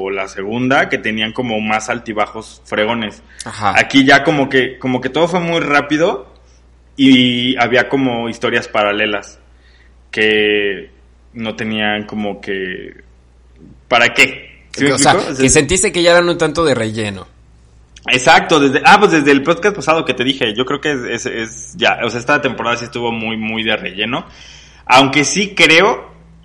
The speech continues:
Speaker 1: y lo que estuve, lo que estuve viendo es que sí podría haber un spin-off de antes, o sea, de La Casa de las Flores desde antes, porque creo que la, la historia de,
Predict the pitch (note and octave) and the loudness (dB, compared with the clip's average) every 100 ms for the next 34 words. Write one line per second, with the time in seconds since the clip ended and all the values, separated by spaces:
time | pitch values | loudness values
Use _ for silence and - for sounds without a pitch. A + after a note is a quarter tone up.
0 | - A#2+ A#2+ A#2 B2 A2 C3+ D3+ D3 C3+ | -8 -6 -4 -6 -6 -6 -2 0 2 2
1 | B2 A#2 A2 - G#2 B2+ C3 C#3 B2+ B2+ | 0 -4 -10 -10 -10 -4 -2 0 -2 -2
2 | C3+ C3+ B2 C3 C3 - E3 D#3+ D#3 D3+ | -2 -2 -4 -10 -14 -6 -2 -2 -4 -6
3 | C#3+ - C3+ B2+ A2+ F#2 A2+ A2 G2+ F#2 | -10 -8 -6 -4 -6 -8 -6 -4 -4 -6
4 | E2+ F2 G2+ - - - _ _ - G#2 | -8 -8 -10 -12 -18 -20 _ _ -8 -2
5 | G2+ F#2 F2+ F#2+ A#2 A#2+ F2+ - G#2+ A2 | 0 0 -6 -8 -6 -6 -6 -8 -8 -6
6 | F#2+ F2+ G2 A2+ - B2 B2+ D3 F#3+ G3+ | -10 -8 -8 -10 -10 -4 0 2 4 4
7 | D#3+ D3 C#3+ C3+ F#3+ F#3+ D#3+ C#3+ C#3 | 4 2 0 2 0 2 4 4 2